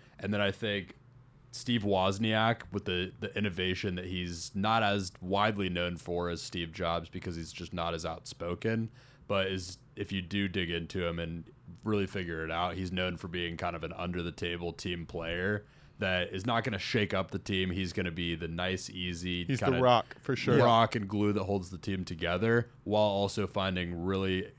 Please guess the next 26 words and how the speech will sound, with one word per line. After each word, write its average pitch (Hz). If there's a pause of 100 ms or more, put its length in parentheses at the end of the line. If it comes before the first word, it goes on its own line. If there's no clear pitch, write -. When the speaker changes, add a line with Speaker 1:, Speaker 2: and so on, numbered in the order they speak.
Speaker 1:
interesting 92
and 85
cool 92
ways 85
to 85
innovate. 104 (360)
Mark 135
Zuckerberg, 113
obviously 120
very 98 (120)
well 95
known 90
for 87
innovating, 104 (260)
but 104
I 110
don't 117
think 117
his 101
real 98
strong 92
suit 87
is 80
the -
innovation. 85
He's 82